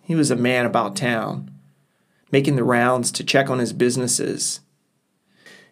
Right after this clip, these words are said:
Eli Pritchard was the kind of guy that had been sitting in the same seat on the fifty-yard line for Saint Ed's football game since the beginning of time. The kind of guy that expected things to fall his way.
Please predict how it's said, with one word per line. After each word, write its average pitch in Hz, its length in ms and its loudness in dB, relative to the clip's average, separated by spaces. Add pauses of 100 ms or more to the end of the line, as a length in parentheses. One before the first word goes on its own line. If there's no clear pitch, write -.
(380)
Eli 165 280 6
Pritchard 143 560 2 (160)
was 131 80 2
the 143 80 2
kind 160 240 2
of 139 80 2
guy 139 440 4 (140)
that 127 160 2
had 127 100 2
been 123 140 2
sitting 151 380 4
in 127 80 2
the 110 80 -2
same 143 300 2
seat 143 420 2
on 123 100 -4
the 117 80 -2
fifty-yard 131 680 2
line 110 380 -2
for 117 280 -2
Saint 139 320 2
Ed's 123 180 0
football 117 480 2
game 113 340 -4
since 135 300 -2
the - 80 -4
beginning 123 420 0
of 113 140 -4
time. 123 560 -2 (680)
The 139 100 -4
kind 147 280 2
of 135 60 2
guy 123 480 2 (260)
that 123 140 0
expected 143 640 2
things 117 360 -4
to - 80 -8
fall 120 360 2
his 127 280 0
way. 98 380 -6